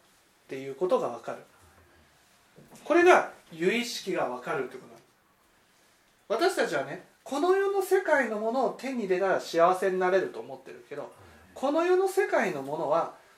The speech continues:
実は私の世界、私の有意識の世界にはもうないんです。ない。それは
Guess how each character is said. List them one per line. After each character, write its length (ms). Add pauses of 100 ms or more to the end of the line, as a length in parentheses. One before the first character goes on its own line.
(140)
実 260
は 120
私 460
の 100
世 260
界、 340
私 340
の 100
有 140
意 100
識 180
の 140
世 160
界 220
に 100
は 180 (720)
も 360 (100)
う 100
な 240
い 80
ん 120
で 80
す。 80 (920)
な 160
い。 140 (2000)
そ 100
れ 60
は 120